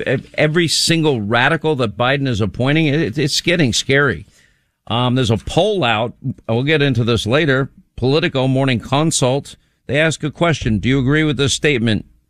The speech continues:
Joe Biden is mentally fit. Now, forty-six percent of respondents agreed. Joe Biden is mentally fit. The only problem is forty-eight percent disagreed, meaning forty-eight percent agree with me,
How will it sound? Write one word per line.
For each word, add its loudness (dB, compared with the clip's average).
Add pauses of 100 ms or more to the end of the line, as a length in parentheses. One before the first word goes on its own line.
(320)
Joe 2
Biden 0
is -2
mentally 0
fit. 0 (840)
Now, 0 (280)
forty-six 0
percent 0
of 0
respondents 0
agreed. 0 (480)
Joe 2
Biden 0
is 0
mentally 2
fit. 0 (880)
The -4
only -2
problem 0
is 0
forty-eight 0
percent 0
disagreed, 0 (300)
meaning 0
forty-eight 0
percent -4
agree 2
with 0
me, 2